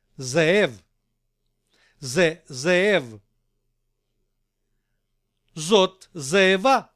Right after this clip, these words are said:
это волчица. Зот, зеева.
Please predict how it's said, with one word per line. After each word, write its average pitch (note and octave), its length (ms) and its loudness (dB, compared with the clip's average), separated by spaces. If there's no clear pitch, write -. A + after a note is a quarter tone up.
это F3+ 240 -8
волчица. A#3 720 -10
Зот, D#3 520 0
зеева. F3+ 880 -2